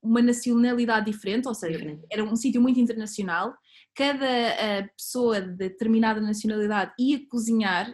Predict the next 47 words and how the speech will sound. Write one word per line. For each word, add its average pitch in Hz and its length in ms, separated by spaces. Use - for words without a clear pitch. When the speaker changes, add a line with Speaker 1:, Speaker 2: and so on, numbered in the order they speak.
Speaker 1:
e 240 120
depois, 214 460
durante 220 560
esse, 208 680
esse 214 240
jantar, 226 560
ah, 220 540
e 180 200
tu 190 100
davas, 196 260
tipo, - 180
era - 120
um, 190 80
aquilo - 380
era 180 100
um 190 80
valor 190 240
simbólico, 170 640
uma 175 60
coisa 175 220
assim 170 340
muito 175 320
Speaker 2:
Uhum. 190 80
Speaker 1:
pequenina, 190 440
né? 185 200
Ahm, 202 520
falavam 247 400
da 240 80
cultura 240 580
e 233 80
lá 247 80
está, 240 380
é 240 100
tão 302 240
simbólico 262 560
porque 226 580
era 196 260
um 220 160
motivo 254 400
para 240 160
nós 254 200
nos 247 120
sentarmos 240 460
todos, 220 460
para 277 180
nos 262 120
conhecermos 240 800